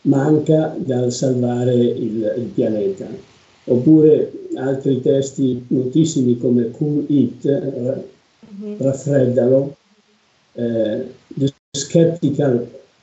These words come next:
Speaker 1: Environmentalist, l'ambientalista scettico, eccetera. Allora, ha avuto una formazione di livello universitario, ehm,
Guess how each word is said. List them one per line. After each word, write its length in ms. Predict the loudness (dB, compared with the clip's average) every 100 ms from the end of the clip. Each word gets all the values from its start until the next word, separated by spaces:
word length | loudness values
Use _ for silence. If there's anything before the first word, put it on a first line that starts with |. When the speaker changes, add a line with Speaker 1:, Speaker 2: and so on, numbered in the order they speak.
| _ _
Speaker 1:
Environmentalist, 1500 | -2 0 0 0 2 4 4 4 2 0 -2 -2 2 2 2 -6 -18 _ _ _ _ _ _ _
l'ambientalista 800 | -4 0 2 2 2 0 0 -4
scettico, 840 | -4 -4 -4 -4 -4 0 -2 -2 -12 _ _ _ _
eccetera. 580 | -6 -6 -6 -8 -8 -8
Allora, 480 | 2 4 4 2 -4 -18 _ _ _ _ _ _ -12
ha 380 | -4 -2 -2
avuto 640 | -2 0 2 2 2 2 2
una 460 | -2 0 0 -2 -10 -14 -18 -18 -10
formazione 960 | -4 0 0 -2 0 2 4 2 0 -4
di 460 | -6 -6 -6 -4 -2
livello 480 | 0 2 4 4 4
universitario, 1200 | 4 4 4 2 -2 -8 -4 -2 -2 -2 -2 -6 -10 _ _ _ _ _
ehm, 800 | -2 0 2 0 0 -4 -6